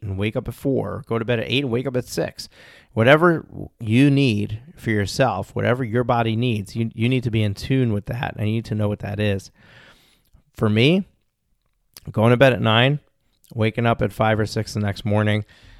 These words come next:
is pretty much what does it every time. But the key is to recognize that you're in that state to begin with. So, uh,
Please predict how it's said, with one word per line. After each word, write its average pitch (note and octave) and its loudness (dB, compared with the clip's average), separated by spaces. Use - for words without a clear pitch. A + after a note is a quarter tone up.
is G2 -6
pretty D#3 4
much A#2 4
what G#2+ -4
does G2+ -4
it G2 -6
every G2 -2
time. G2 -10
But A#2+ 0
the A#2 0
key F#3 2
is G#2+ 4
to A2+ -4
recognize A2+ 2
that G#2+ -4
you're G#2 -4
in G#2+ -4
that G2 -6
state - -8
to G#2 -10
begin G2+ -8
with. E2 -12
So, B2+ 6
uh, G2+ 0